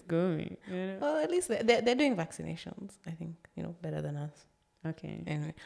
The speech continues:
Speaker 2: because they, they have all the vaccine, like G O K was saying, they're
Speaker 1: Mm.
Speaker 2: hoarding all the vaccines on that
Speaker 1: Yes.
Speaker 2: side of the,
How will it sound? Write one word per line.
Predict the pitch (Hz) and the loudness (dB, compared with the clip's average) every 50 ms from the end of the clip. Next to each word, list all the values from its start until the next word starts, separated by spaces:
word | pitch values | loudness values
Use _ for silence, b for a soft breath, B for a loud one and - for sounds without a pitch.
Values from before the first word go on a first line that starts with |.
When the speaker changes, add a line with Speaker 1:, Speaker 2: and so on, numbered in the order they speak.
| B B | B B
Speaker 2:
because | 202 220 214 - - 214 196 196 185 180 170 165 170 170 175 - 180 - - - | 4 4 4 6 8 10 10 12 12 10 10 8 6 2 -2 -6 -10 -12 -2 4
they, | 180 180 170 156 156 - | 8 10 10 10 8 6
they | - 175 170 160 | 4 6 6 6
have | 151 170 175 165 156 156 | 8 8 8 8 10 10
all | 175 165 160 | 12 12 12
the | 151 160 156 | 10 8 6
vaccine, | 151 151 143 143 - - - - 214 247 240 175 151 143 143 139 | 8 6 4 4 2 0 0 4 6 6 6 6 4 4 0 -2
like | 143 143 151 151 | -4 -4 -4 -4
G | - 143 | -4 -4
O | 143 156 | -4 0
K | - - 175 151 | 4 6 6 6
was | 151 139 143 - | 6 4 2 2
saying, | - - 254 254 185 151 147 | 4 6 8 8 8 6 4
they're | 135 139 143 | 2 0 2
Speaker 1:
Mm. | 175 | 4
Speaker 2:
hoarding | 170 170 147 143 147 151 151 147 151 | 6 8 8 8 8 6 6 6 6
all | 147 147 | 4 2
the | 151 147 | 2 0
vaccines | 147 151 143 147 - - - - 277 320 330 233 185 | 0 0 0 0 0 -2 -2 2 4 6 6 6 8
on | 190 | 10
that | 220 226 226 208 190 170 - 170 | 12 12 12 12 12 12 8 6
Speaker 1:
Yes. | - - | 4 2
Speaker 2:
side | - 185 160 156 170 170 | 2 2 4 4 4 2
of | 170 170 170 180 | 2 0 0 0
the, | 185 196 | -2 -2